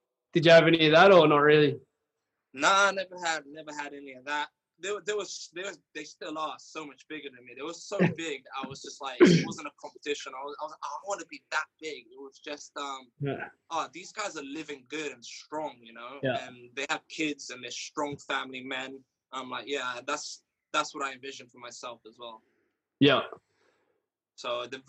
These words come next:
Speaker 2: they inspired me a lot, and they took me under their wing, and have a lot of respect for them. They're stepbrothers as well, by the way. I didn't really mention.
Speaker 1: Yeah.
Speaker 2: So that's
Speaker 1: Yeah,
Speaker 2: why they're
Speaker 1: okay.
Speaker 2: much older.
Speaker 1: Yeah, yeah, yeah.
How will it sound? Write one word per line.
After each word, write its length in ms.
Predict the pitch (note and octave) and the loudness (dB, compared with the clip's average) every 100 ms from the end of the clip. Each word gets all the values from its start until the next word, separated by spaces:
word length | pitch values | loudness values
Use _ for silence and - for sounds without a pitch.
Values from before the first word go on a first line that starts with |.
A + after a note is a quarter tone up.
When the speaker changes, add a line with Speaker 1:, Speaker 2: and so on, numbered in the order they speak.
| C#3+ C#3 | -10 -2
Speaker 2:
they 220 | D3 D3 | -2 -2
inspired 500 | C#3 - D3 D3+ C#3+ | -6 -2 2 2 0
me 140 | C#3+ C3 | -10 -12
a 40 | |
lot, 240 | C#3 C#3 | -12 -12
and 80 | C3+ | -14
they 40 | B2 | -20
took 160 | - C3 | -20 -20
me 80 | C3 | -18
under 200 | B2+ B2 | -18 -16
their 180 | A#2+ A2+ | -16 -14
wing, 300 | B2+ B2+ A#2+ | -14 -14 -18
and 80 | A#2 A2+ _ | -20 _ _
have 100 | C3 C3 | -18 -12
a 20 | |
lot 160 | C#3 C3+ | -12 -12
of 80 | B2 | -14
respect 340 | - C3 - | -16 -16 -18
for 80 | - | -20
them. 120 | A#2+ A#2+ _ _ - | -20 -20 _ _ -10
They're 100 | E3 | -10
stepbrothers 640 | - G3 F#3+ D3+ C3+ B2+ B2+ | -6 -6 -4 -6 -6 -10 -16
as 80 | C3 | -12
well, 180 | C#3 A#2+ | -12 -10
by 80 | A#2+ | -12
the 60 | |
way. 80 | A#2+ A#2+ | -12 -12
I 40 | |
didn't 180 | C3 B2+ | -14 -18
really 160 | B2 B2 | -18 -14
mention. 480 | C3 - B2 A#2+ _ _ _ - | -14 -14 -18 -20 _ _ _ 4
Speaker 1:
Yeah. 200 | F3+ C#3+ - - _ _ _ _ _ - | 4 4 0 -14 _ _ _ _ _ -10
Speaker 2:
So 60 | C#3 | 0
that's 100 | D#3+ | 4
Speaker 1:
Yeah, 80 | D#3 | 4
Speaker 2:
why 60 | |
they're 140 | C3+ D3+ | 4 2
Speaker 1:
okay. 60 | |
Speaker 2:
much 180 | - - | 0 -10
older. 360 | C3 - C3 C3 _ _ _ _ _ _ _ - | -12 -12 -12 -14 _ _ _ _ _ _ _ 2
Speaker 1:
Yeah, 200 | D#3+ C#3+ | 6 6
yeah, 220 | D3 C#3+ | 6 6
yeah. 240 | C#3 C#3+ | 6 4